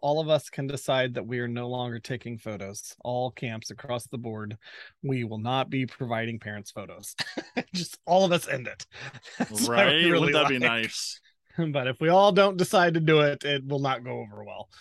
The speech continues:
Speaker 2: Because, I mean,
Speaker 1: But
Speaker 2: peop-, camps are, a lot of camps hire a specific person just
Speaker 1: Yeah.
Speaker 2: for that. And now you've got, you know, an extra staff person you're paying for.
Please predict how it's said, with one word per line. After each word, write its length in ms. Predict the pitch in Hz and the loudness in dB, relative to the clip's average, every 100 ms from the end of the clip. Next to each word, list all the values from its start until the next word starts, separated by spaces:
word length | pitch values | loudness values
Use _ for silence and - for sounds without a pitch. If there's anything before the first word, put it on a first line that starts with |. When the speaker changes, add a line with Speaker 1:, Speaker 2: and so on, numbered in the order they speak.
| - | -8
Speaker 2:
Because, 200 | 190 214 | -4 0
I 60 | 202 | 0
mean, 160 | 190 | 2
Speaker 1:
But 260 | 185 87 95 _ | 0 -4 -12 _
Speaker 2:
peop-, 420 | 214 277 _ 151 | -4 -4 _ -12
camps 400 | - 175 240 - | -4 -2 -2 -2
are, 400 | 151 139 123 117 - _ - | 0 0 0 -4 -8 _ -10
a 40 | |
lot 200 | 123 160 | -4 -2
of 60 | 381 | -2
camps 260 | 143 110 - | -4 -4 -4
hire 600 | 127 123 123 117 113 - - | -2 0 0 0 -4 -8 -8
a 80 | 107 | -6
specific 600 | - 117 - 170 226 - | -6 -6 -6 -4 -6 -6
person 460 | 135 113 113 107 | -6 -4 -6 -6
just 360 | 92 110 123 - | -6 -6 -4 -4
Speaker 1:
Yeah. 100 | 113 | -6
Speaker 2:
for 220 | 117 127 104 | -4 -2 -2
that. 400 | 87 50 - - _ - - _ _ _ - | -4 -6 -10 -12 _ -20 -20 _ _ _ -8
And 160 | 135 | -6
now 200 | 139 196 | -4 -2
you've 220 | 254 143 113 | -2 -4 -2
got, 280 | 123 117 95 | 0 0 -4
you 120 | 135 | -8
know, 180 | 113 98 | -4 -2
an 100 | 110 - | -2 -2
extra 280 | 139 - | -2 -2
staff 480 | 107 - 113 160 180 | -4 -2 -2 -2 -2
person 380 | 190 190 - 180 | -4 -2 -4 -4
you're 160 | 180 175 | -6 -4
paying 360 | 170 160 165 | -2 -2 -4
for. 760 | 165 160 156 151 151 147 147 | -4 -2 0 2 2 0 -2